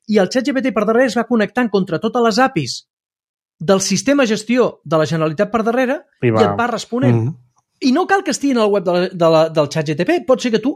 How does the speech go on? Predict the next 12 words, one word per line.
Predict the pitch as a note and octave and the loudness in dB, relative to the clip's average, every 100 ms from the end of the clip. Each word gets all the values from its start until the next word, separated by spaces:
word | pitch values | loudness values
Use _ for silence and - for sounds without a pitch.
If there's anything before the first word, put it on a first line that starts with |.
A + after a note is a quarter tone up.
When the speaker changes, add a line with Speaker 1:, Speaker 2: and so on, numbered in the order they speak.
| - | -2
Speaker 1:
interactuïs | C#4+ B3+ G#3+ F#3 - G#3 D#4 | 0 2 2 0 -2 0 0
amb | C4 G3+ | 2 0
la | - | 0
pròpia | G3+ G#3 D#3 C#3+ - _ | 0 0 -2 -4 -20 _
web | F3+ A#3 F3 | 2 2 2
del | D#3+ D3 C3 | -2 -2 -2
xat, | F3+ F3+ | -4 -4
de | D#3+ D#3 | -2 0
la, | C#3+ C#3 C#3 | 2 0 0
de | C#3+ | -2
la | C#3 | -4
Generalitat | C#3+ C#3 C#3+ D3 C4 | -4 -4 -4 0 0